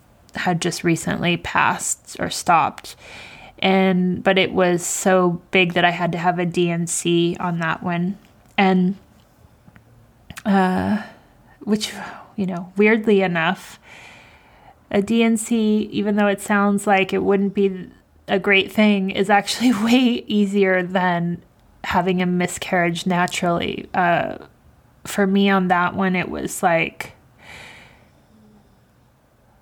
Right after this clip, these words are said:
I knew what was gonna happen, and then it's like going to sleep and not having to live through it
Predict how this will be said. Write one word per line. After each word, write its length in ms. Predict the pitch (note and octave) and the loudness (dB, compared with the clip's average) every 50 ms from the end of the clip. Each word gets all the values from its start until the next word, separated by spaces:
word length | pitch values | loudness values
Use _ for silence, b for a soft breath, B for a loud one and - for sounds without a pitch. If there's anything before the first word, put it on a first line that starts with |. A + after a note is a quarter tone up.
| _ _ _ _ _ _ _ _ _ _ _ _ _ _ | _ _ _ _ _ _ _ _ _ _ _ _ _ _
I 80 | - G#3+ | 2 4
knew 320 | G#3+ G#3 A3 A3+ A3+ A3+ | 4 4 4 4 4 4
what 180 | A3 G#3 G3 E3 | 4 2 2 2
was 160 | - F3+ - | 0 -2 0
gonna 240 | - - F3+ E3+ E3+ | 0 0 0 2 0
happen, 640 | E3+ - - F3+ E3 E3 E3 - A#3 A#3+ C4 C#4 - - _ _ _ - - _ - | -2 -4 -2 -2 -2 -2 -2 -2 -2 -2 -2 -4 -8 -14 _ _ _ -20 -14 _ -2
and 580 | G3+ F#3 F#3 F#3+ F#3 F#3 F#3 F#3 F#3 F#3 F3+ | 0 2 2 2 2 0 0 -2 -4 -4 -2
then 320 | F3+ F#3+ F3+ F3+ F3+ F3+ F3+ | 0 0 0 0 0 -2 -4
it's 140 | F3 - - | -4 0 2
like 260 | F#3+ E3+ - - - - _ _ _ _ | 2 2 0 -2 -8 -16 _ _ _ _
going 300 | - F#3 F#3+ F#3+ F#3+ G3 | 0 0 2 2 0 -2
to 160 | - - G#3+ | -2 -2 -4
sleep 560 | G#3+ - - - G3+ G3 G3 F#3+ F#3+ - - B B B B B B B B B B _ - | -4 -4 -2 0 2 2 2 2 -2 -6 -10 B B B B B B B B B B _ -2
and 540 | G#3 G3 G3+ G3 F3+ - - - - - - - - - | 0 2 2 0 -2 -4 -10 -18 -20 -20 -20 -16 -8 -2
not 260 | A3 A#3 A3 G#3+ G#3 | 0 0 2 0 0
having 320 | - - G#3 G3+ G#3 G3 | 0 0 2 2 2 2
to 120 | G3 F#3+ F#3 | 4 4 4
live 280 | F#3 G3+ G#3 F#3+ F3+ | 4 4 4 2 0
through 360 | - - - - G3+ F#3+ G3 | -4 -6 0 2 2 4 4
it 200 | G#3 G#3+ A3 - | 2 2 0 -4